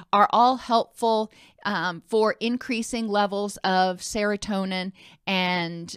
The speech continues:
uh, dopamine. I'll also add rose, essential oil of rose. Now, essential oil of rose is really expensive, so,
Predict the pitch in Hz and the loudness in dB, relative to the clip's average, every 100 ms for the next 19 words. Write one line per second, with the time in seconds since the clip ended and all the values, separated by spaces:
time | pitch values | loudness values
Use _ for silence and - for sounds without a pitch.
0 | - 190 104 76 170 180 185 190 175 160 | -6 -6 -6 -10 -8 0 0 -2 -10 -10
1 | 92 - _ _ - 208 208 254 - 277 | -12 -16 _ _ 0 2 4 2 2 -2
2 | - 220 214 139 156 165 180 214 285 - | 2 2 2 0 -4 -2 0 -2 -4 -8
3 | - 208 196 233 262 - 214 214 208 185 | -10 -8 -8 -8 -6 -2 -2 -2 -4 -6
4 | 185 180 196 240 - - - 220 214 330 | -2 -2 -2 -6 -12 -20 -10 -4 -4 -2
5 | 320 311 - 262 269 233 196 190 196 196 | -4 -4 0 0 2 -2 -2 0 2 0
6 | - 160 156 175 196 185 - - 160 170 | -6 -12 -8 -4 -4 -6 -10 -6 -4 0
7 | 277 349 - _ _ _ - - - 247 | 2 2 -2 _ _ _ -20 -10 -4 0
8 | 214 208 208 208 | 4 4 2 -2